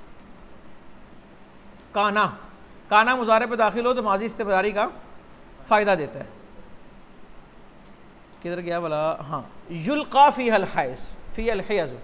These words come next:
युल्का से पहले काना जो है वो महजूफ है। तो माना ये होगा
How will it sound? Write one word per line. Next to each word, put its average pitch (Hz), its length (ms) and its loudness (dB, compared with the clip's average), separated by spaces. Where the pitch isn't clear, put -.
युल्का 233 440 2
से 226 120 -4
पहले 190 300 0
काना 254 360 2
जो 202 120 -2
है 170 220 -6
वो 226 280 2
महजूफ 208 540 0
है। 151 100 2
तो 180 100 -4
माना 254 240 4
ये 220 140 2
होगा 147 340 2